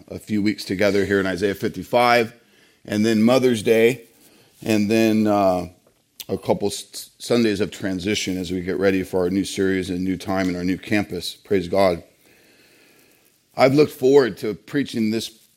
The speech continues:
chapter in its entirety. I've had moments to teach parts of it in the past. I've been praying for you all and those who will listen to the podcast from a distance. Uh, my prayer is that you would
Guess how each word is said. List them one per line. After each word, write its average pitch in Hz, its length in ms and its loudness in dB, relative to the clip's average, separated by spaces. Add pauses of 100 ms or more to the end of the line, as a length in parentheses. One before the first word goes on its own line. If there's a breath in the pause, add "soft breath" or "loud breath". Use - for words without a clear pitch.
(180)
chapter 135 500 4
in 131 80 4
its 120 140 -4
entirety. 110 960 -2 (140)
I've 101 180 -16
had 110 200 2
moments 120 400 2
to 110 120 -14
teach - 280 -10
parts - 300 -4
of 110 100 -4
it - 140 2
in - 40 -8
the 104 60 -8
past. 107 540 0 (580 soft breath)
I've 107 140 -4
been 113 140 0
praying 147 320 6
for 127 160 -2
you 117 260 2
all 107 240 6
and 117 120 2
those 139 260 6
who 147 60 -2
will 127 140 4
listen 120 680 -4 (240)
to 135 140 -4
the 113 80 -4
podcast 120 680 0
from 110 140 -2
a 107 60 -2
distance. 107 600 -8 (960 soft breath)
Uh, 98 380 -8 (100)
my 117 200 -4
prayer 135 320 6
is 113 100 4
that 107 160 0
you 117 180 0
would 107 460 4